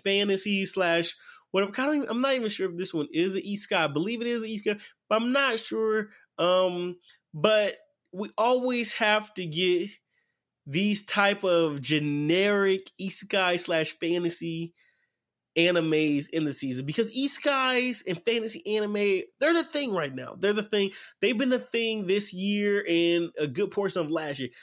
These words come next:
That is the popular mainstream thing that people want. People want to escape reality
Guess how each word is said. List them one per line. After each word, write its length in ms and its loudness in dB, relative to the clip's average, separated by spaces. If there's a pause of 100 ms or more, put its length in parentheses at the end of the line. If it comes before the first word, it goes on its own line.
(180)
That 520 4
is 200 0
the 140 0
popular 640 -2
mainstream 920 -4
thing 280 -6
that 240 -2
people 460 -2
want. 260 0 (320)
People 500 0
want 360 2 (240)
to 340 0
escape 560 -4
reality 800 -2